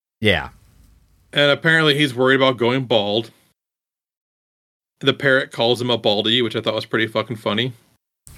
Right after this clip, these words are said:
Speaker 1: Yeah. The parrot
Speaker 2: Yeah.
Speaker 1: yells,
Speaker 2: Parrot
Speaker 1: uh,
Speaker 2: voi-
Speaker 1: borderline obscenities.
Speaker 2: Yeah, voiced by Frank Welker, which fucking just cracks me up.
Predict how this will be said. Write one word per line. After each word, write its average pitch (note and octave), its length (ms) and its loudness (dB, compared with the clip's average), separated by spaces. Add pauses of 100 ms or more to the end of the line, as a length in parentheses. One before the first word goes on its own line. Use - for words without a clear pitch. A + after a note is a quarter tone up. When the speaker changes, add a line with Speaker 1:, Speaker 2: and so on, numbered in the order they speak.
(140)
Speaker 1:
Yeah. G2+ 320 2 (480)
The F#2 80 -6
parrot G#2 440 0 (100)
Speaker 2:
Yeah. G#2 180 -2 (640)
Speaker 1:
yells, G#2 320 0
Speaker 2:
Parrot - 200 2
Speaker 1:
uh, F#2 180 0
Speaker 2:
voi- F#3+ 240 0 (260)
Speaker 1:
borderline G2+ 560 2
obscenities. E2 760 -4 (440)
Speaker 2:
Yeah, E3 180 0 (120)
voiced D3+ 560 -2
by E3 160 2
Frank D#3+ 380 -2
Welker, B2+ 480 0
which A2+ 200 -6
fucking C3 520 -4
just - 280 -8
cracks A#2+ 380 -2
me G2+ 160 -4
up. G2 260 -4